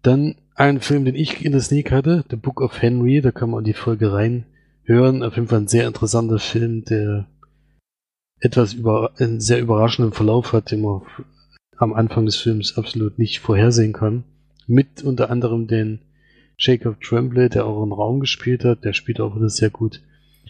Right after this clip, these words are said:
Und dem Jaden Lieberhör, oder Lieberherr, der die Hauptrolle in dem neuen S hat. Der hat mir da ja auch schon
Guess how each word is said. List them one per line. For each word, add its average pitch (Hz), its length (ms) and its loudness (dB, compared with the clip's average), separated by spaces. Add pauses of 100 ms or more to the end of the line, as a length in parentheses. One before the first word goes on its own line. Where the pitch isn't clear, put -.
(260)
Und 117 140 -2
dem 110 160 2
Jaden 117 500 0
Lieberhör, 120 840 -4 (180)
oder 110 180 -8
Lieberherr, 110 640 0 (1120)
der 113 240 4
die 110 160 2
Hauptrolle 117 560 -4
in 113 180 -6
dem 107 160 -4
neuen 107 340 -6
S - 400 2
hat. - 440 -12 (680)
Der 101 120 -4
hat 101 140 -4
mir 101 100 -4
da 104 160 0
ja 101 260 -2
auch 104 160 -8
schon 98 300 -8